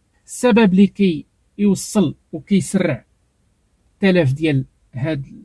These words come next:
آه، لا شين ديستريبيسيون عاملين. العامل الأول وهو اللي قلت في، في، في التقديم، وهي مدة الصلاحية، يعني كتنسى أو تتنسى مدة الصلاحية ديالها. العامل الثاني وهو،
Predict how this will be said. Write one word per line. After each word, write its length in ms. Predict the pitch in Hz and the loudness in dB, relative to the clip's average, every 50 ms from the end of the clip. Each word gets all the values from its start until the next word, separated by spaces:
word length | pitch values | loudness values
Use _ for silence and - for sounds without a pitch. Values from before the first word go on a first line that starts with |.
| - _ | -20 _
آه، 920 | - - - - - - - - - - - - - - - - - - - - _ _ _ - | -20 -20 -20 -20 -20 -18 -18 -18 -18 -18 -18 -18 -18 -20 -20 -20 -20 -20 -20 -20 _ _ _ -8
لا 100 | 151 143 | -6 -6
شين 300 | 131 - - 196 196 160 | -4 -2 2 2 2 2
ديستريبيسيون 720 | 160 143 131 - - 147 139 135 131 127 - 190 208 247 - - - - - - - - | 0 -6 -10 -10 -8 -6 -4 -4 -4 -4 -2 -4 -4 -4 -6 -10 -20 -20 -20 -20 -20 -12
عاملين. 500 | 127 131 165 180 175 156 131 110 101 98 - - _ _ _ _ _ _ _ _ | -4 0 2 2 2 2 0 0 -2 -8 -14 -20 _ _ _ _ _ _ _ _
العامل 320 | 151 139 143 185 202 214 214 | -4 2 4 6 6 6 6
الأول 380 | 196 202 - 202 208 233 226 | 4 2 0 -2 0 2 2
وهو 260 | 220 190 151 156 175 196 | 2 2 2 2 0 0
اللي 100 | 190 180 | 0 0
قلت 240 | 160 170 175 - | -2 -6 -12 -14
في، 440 | _ - - 151 143 135 - - 131 | _ -16 -12 -10 -8 -8 -8 -10 -12
في، 180 | 131 - _ - 156 | -16 -18 _ -20 -20
في 180 | 139 _ _ - - - - - - - - - - _ _ _ _ | _ _ _ -20 -20 -20 -20 -20 -20 -20 -20 -20 -20 _ _ _ _
التقديم، 500 | _ _ - - - 156 196 254 269 262 - _ _ _ - | _ _ -20 -18 -4 0 0 2 2 0 -2 _ _ _ -8
وهي 280 | 160 143 143 160 165 | -6 -4 -4 -2 -2
مدة 320 | 160 165 160 139 135 160 156 | -2 -4 -4 -6 -6 -8 -8
الصلاحية، 580 | - - - - 135 123 117 - 131 123 120 | -10 -10 -8 -6 -6 -6 -6 -6 -6 -6 -4
يعني 280 | 113 117 123 127 131 - _ | -2 0 0 0 0 -2 _
كتنسى 680 | - 151 139 - _ _ _ - 151 139 131 - 220 254 - - | -10 -10 -10 -10 _ _ _ -4 -4 -4 0 0 -2 -2 -2 -4
أو 100 | 175 156 | -6 -6
تتنسى 540 | 135 175 139 - _ 170 156 147 135 - 233 - _ _ _ _ _ _ _ _ _ _ _ _ _ - | -6 -8 -12 -10 _ -8 -8 -6 -6 -8 -8 -10 _ _ _ _ _ _ _ _ _ _ _ _ _ -10
مدة 340 | 156 165 165 143 139 185 | -8 -8 -8 -4 -4 -4
الصلاحية 580 | 185 - - - 180 170 160 151 131 - 147 139 | -6 -6 -8 -6 -4 -2 -2 -2 -4 -4 -4 -2
ديالها. 340 | 127 127 123 110 104 - _ _ _ _ _ _ _ _ _ _ _ _ _ _ - | -2 -2 -4 -6 -6 -10 _ _ _ _ _ _ _ _ _ _ _ _ _ _ -14
العامل 340 | 160 165 170 202 208 208 190 | -6 0 4 6 6 6 4
الثاني 360 | - _ 196 185 180 202 220 | 2 _ -2 2 4 4 4
وهو، 380 | 208 190 143 139 143 135 117 | 4 4 4 2 0 -2 -6